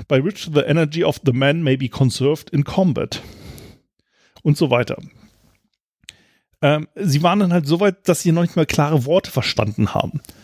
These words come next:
Die waren halt einfach Zombie-Modus. Und da sind so schöne Zitate drin. „Conventional wisdom suggests that the combat naps sought by junior officers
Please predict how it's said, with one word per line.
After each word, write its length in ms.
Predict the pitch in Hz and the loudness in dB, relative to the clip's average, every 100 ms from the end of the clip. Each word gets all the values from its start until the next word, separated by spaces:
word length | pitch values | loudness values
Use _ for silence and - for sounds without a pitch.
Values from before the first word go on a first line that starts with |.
| - _ - | -20 _ -2
Die 100 | 139 | 2
waren 180 | 147 156 | 2 2
halt 120 | 185 | 0
einfach 280 | - 165 - - | 0 -2 -6 -12
Zombie-Modus. 720 | - 214 202 107 101 - - - - - - - - _ _ _ _ _ _ _ _ _ _ | -2 0 2 0 -4 -10 -14 -16 -20 -20 -20 -20 -20 _ _ _ _ _ _ _ _ _ _
Und 160 | 160 147 | 0 2
da 80 | |
sind 160 | 160 202 | 0 0
so 100 | 202 | -2
schöne 240 | - 202 | 2 0
Zitate 360 | 185 175 151 156 | 2 2 2 2
drin. 200 | 165 151 - - - _ _ _ _ _ - | 0 -2 -4 -20 -20 _ _ _ _ _ -4
„Conventional 680 | 156 151 254 - 233 220 165 | -2 0 -2 -2 0 0 0
wisdom 520 | 190 - 131 64 - - | -2 -2 -4 -4 -12 -8
suggests 640 | - 147 123 160 - - | -2 -2 2 0 -2 -2
that 160 | 143 - | -2 0
the 80 | 139 | -2
combat 420 | - 226 180 117 | 0 0 0 0
naps 500 | 117 147 - - - - | 0 -2 -4 -10 -12 -14
sought 400 | - - 175 226 | -6 -2 0 0
by 80 | - | 0
junior 360 | 135 175 208 135 | 0 0 0 0
officers 680 | 170 - - 160 254 - | -2 -2 0 0 0 -6